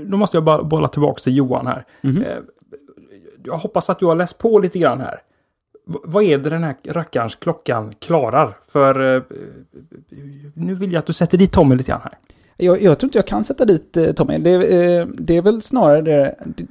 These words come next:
Speaker 2: det den klarar, det är väl att det är ett substitut till en, kanske egentligen inte en Pebble, utan snarare en, eh, ja, en Jawbone-app eller en Fitbit. Att man liksom har den typen utav, eh, dator och att den antagligen har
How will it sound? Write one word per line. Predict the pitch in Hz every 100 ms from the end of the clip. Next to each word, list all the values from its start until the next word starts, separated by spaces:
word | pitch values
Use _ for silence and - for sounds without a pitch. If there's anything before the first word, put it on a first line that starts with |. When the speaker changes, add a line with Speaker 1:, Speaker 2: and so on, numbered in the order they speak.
| - -
Speaker 2:
det | - 180
den | 175
klarar, | - 208 117 190
det | 202
är | 151
väl | 135
att | 123
det | 147
är |
ett | 120 _ - -
substitut | - 135 - 147 - 185 - -
till | - 131 113 113
en, | - 120 117 120 120 - _ _ _ _ _ _
kanske | - 120 -
egentligen | 226 - 156
inte | 156 127
en | - 127 120
Pebble, | - 90 92 143 -
utan | 131 180
snarare | - 160 120 113 135
en, | 151 143 143 143
eh, | 139 127 131 - - _
ja, | -
en | 113 107
Jawbone-app | 139 170 156 160 143 -
eller | 135 139
en | 139
Fitbit. | 160 - - 139 -
Att | - -
man | 127
liksom | 127 139
har | 131 127 127 _ _ _
den | - 170 165
typen | 151 - 139
utav, | 135 131 127 131
eh, | - -
dator | 135 127 - 123
och |
att | 110
den | 127
antagligen | 113 110 120 117
har | 117 117 110